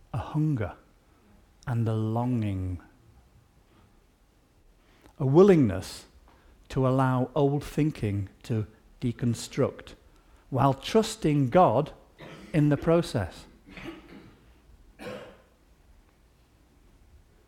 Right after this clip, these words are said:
Sometimes we have more faith in our theology than we do in God. Our theology, the one that we've chosen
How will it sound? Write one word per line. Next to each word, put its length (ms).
Sometimes 400
we 60
have 120
more 200
faith 420
in 140
our 160
theology 540
than 160
we 120
do 200
in 160
God. 260
Our 280
theology, 520
the 80
one 160
that 80
we've 220
chosen 520